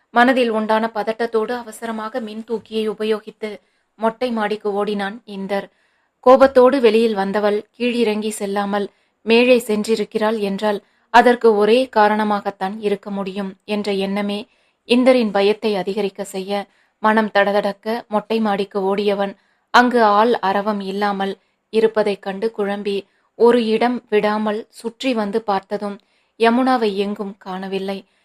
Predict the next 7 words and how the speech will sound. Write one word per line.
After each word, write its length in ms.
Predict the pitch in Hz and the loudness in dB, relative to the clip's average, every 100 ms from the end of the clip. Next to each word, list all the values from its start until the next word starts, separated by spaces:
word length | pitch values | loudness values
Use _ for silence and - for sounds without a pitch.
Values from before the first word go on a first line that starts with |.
| _ _ _ - | _ _ _ -4
இதில் 300 | 262 262 240 | 0 2 4
என்ன 260 | 233 262 | 4 2
செய்வது 480 | 285 247 226 226 240 | 2 2 2 2 2
என்று 260 | 214 202 208 | -2 -2 -6
புரியாமல் 600 | 208 214 220 208 202 214 | -4 -2 0 0 -4 -4
குழம்பி 360 | 208 214 226 214 | -2 -2 0 -2
நின்றவன் 500 | 190 196 202 196 | -4 -6 -4 -4